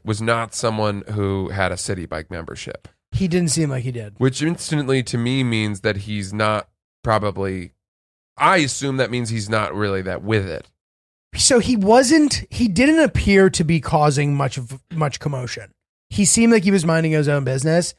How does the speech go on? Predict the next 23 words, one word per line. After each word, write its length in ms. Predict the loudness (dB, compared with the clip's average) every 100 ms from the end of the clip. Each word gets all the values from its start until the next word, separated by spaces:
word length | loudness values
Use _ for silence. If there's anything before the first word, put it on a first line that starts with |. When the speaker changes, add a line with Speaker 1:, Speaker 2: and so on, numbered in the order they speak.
| _ -4
Speaker 2:
even 280 | 0 2 2
though 260 | 4 4
he 120 | 2
was 100 | -2
being 200 | -4 -4
pretty 220 | -4 -4 -4
annoying 340 | -4 -4 -6
on 120 | -6
the 60 | -4
sidewalk. 600 | -4 -2 0 2 2 0
Speaker 1:
Mm-hmm. 320 | -6 -4 -4 -6 0
Speaker 2:
And 120 | 2
I'm 140 | 4
just 120 | 2 2
wondering 560 | 4 6 6 4 2
if, 240 | -2 -6 -10 -8
if 220 | -4 -4
the 120 | -4 0
big 220 | 0 2
guy, 500 | 0 0 0 -2 -4 _
the 60 | -4
button-down 500 | -2 0 0 -2 -2
guy 440 | -2 -2 -2 -4